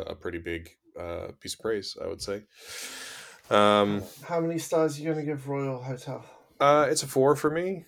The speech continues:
Speaker 1: There's a outside chance it
Speaker 2: Mm-hmm.
Speaker 1: might go up if I watch it again, when I watch it again, 'cause I certain, 'cause my wife didn't get to see it, so, uh, or did
Speaker 2: Mm-hmm.
Speaker 1: she?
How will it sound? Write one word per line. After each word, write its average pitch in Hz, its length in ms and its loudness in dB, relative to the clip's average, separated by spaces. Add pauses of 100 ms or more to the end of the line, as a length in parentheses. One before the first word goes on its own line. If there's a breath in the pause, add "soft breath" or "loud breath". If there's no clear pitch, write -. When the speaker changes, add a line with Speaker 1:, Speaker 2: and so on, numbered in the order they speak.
Speaker 1:
There's 110 180 -2
a 98 380 2
outside 98 300 0
chance 98 280 -2
it - 20 -6
Speaker 2:
Mm-hmm. 104 80 -6
Speaker 1:
might 95 120 -2
go 92 140 -2
up - 240 -6
if - 140 -16
I 90 80 -4
watch 87 280 -6
it - 60 -12
again, 87 520 -6
when 95 180 0
I 87 40 -2
watch 85 300 -6
it 87 60 -10
again, 85 320 -6
'cause - 180 -12
I 80 80 -6
certain, - 380 -10
'cause 92 160 -8
my 92 120 -2
wife 85 260 -4
didn't 87 200 -8
get 80 140 -12
to - 60 -14
see 85 160 -8
it, 73 160 -14
so, - 300 -10 (300)
uh, 90 220 -8
or 117 200 4
did 147 100 0
Speaker 2:
Mm-hmm. 139 60 -6
Speaker 1:
she? 95 180 -10